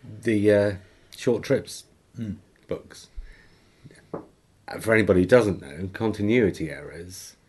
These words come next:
Speaker 1: involves the Seventh Doctor walking into a library and he wants to borrow a book.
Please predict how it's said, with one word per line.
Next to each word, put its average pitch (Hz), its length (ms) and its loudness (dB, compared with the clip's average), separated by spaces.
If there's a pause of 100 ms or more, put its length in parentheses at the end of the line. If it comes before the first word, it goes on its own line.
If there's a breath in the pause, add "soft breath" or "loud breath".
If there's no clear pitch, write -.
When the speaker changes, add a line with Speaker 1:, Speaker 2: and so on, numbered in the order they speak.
(880 soft breath)
Speaker 1:
involves 92 600 4
the 95 80 -2
Seventh 117 460 0
Doctor 85 520 -4 (200)
walking 110 320 0
into 107 240 0
a 90 40 2
library 98 840 -2 (680 soft breath)
and 104 100 2
he 101 40 4
wants 95 220 0
to 87 100 -4
borrow 90 280 0
a 98 60 2
book. - 420 0